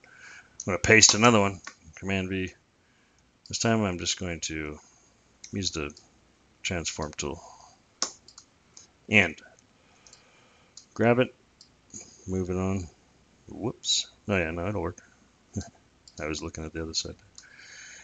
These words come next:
And join, Command J or object, path, join.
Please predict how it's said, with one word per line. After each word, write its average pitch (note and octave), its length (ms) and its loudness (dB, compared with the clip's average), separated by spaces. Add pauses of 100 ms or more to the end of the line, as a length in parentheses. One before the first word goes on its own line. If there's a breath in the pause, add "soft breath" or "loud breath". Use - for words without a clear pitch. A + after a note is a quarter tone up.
(120 loud breath)
And A#2+ 460 6 (140)
join, G#2+ 440 4 (320)
Command F#2+ 320 4
J F#2+ 360 6 (100)
or E2+ 320 -2 (460)
object, D#2+ 380 -4 (280)
path, D#2+ 240 -4
join. D#2 300 -6